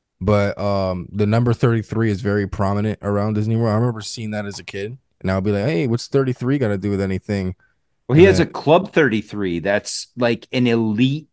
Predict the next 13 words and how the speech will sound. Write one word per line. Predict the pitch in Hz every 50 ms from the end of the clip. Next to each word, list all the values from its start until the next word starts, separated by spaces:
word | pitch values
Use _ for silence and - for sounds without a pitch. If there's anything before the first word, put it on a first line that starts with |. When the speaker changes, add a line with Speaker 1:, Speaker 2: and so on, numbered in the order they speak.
| _ _ _
Speaker 2:
club, | - - - 123 113 110 95 76 69 62 - _ _ _
right? | 90 90 92 101 110 127 135 - - - - _ _ _
You | 92 90 120 127
have | -
Speaker 1:
Yeah. | 92
Speaker 2:
to | - 123
pay, | - - - 147 143 131 120 113 110 113 110 - _ _ _ _ _ _ _ _ _ _ _ _ _ _ _ - _ _ _ -
take | - 110 90
a | 104
guess, | 90 101 120 107 107 110 - -
thirty-three | - - - _ - 113 117 120 123 - - 117 120 117 110
thousand | - 113 104 107 104 - 107 101 92
dollars | 101 95 98 101 98 90 90 90 80 - - -